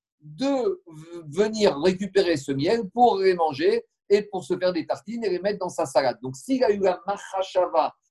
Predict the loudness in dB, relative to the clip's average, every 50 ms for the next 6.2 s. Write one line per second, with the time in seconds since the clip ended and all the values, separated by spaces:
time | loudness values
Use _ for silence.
0 | _ _ 2 2 4 4 2 0 -4 -6 -8 -10 -8 -6 -4 0 0 0 0 -2
1 | _ _ _ _ -12 -6 -2 -2 -2 -2 -6 -8 -6 -4 -2 -2 -4 -4 -6 -4
2 | -2 -2 -2 -2 -4 -6 -8 -8 -8 -10 -10 -10 -10 -12 2 6 8 8 8 6
3 | 4 2 0 0 0 2 2 4 4 4 2 0 -4 -8 _ -10 -8 -8 -8 0
4 | 2 4 4 4 2 0 0 -2 -2 2 4 4 6 4 4 0 _ _ _ -4
5 | -2 -2 -2 -2 -2 -2 0 0 2 2 0 0 0 0 2 2 2 0 -2 -6
6 | -8 -8 -8